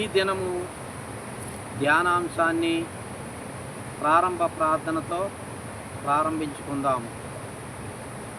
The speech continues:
పరిశుద్ధుడు అయిన మా తండ్రి, దేవా, నీకు వందనాలు, స్తోత్రాలు, నీకే నమస్కారములు తండ్రి. ఈ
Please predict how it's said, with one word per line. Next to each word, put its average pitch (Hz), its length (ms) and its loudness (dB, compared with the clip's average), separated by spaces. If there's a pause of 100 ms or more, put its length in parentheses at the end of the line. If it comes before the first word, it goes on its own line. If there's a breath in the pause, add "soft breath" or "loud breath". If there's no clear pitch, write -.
(140)
పరిశుద్ధుడు 202 600 4 (100)
అయిన 185 180 2 (160)
మా 170 100 8 (160)
తండ్రి, 165 360 2 (1600)
దేవా, 190 360 6 (160)
నీకు 180 280 -2
వందనాలు, 175 640 4 (140)
స్తోత్రాలు, 151 720 2 (1120)
నీకే 196 360 2 (160)
నమస్కారములు 180 720 2 (100)
తండ్రి. 160 320 4 (1120)
ఈ 160 40 4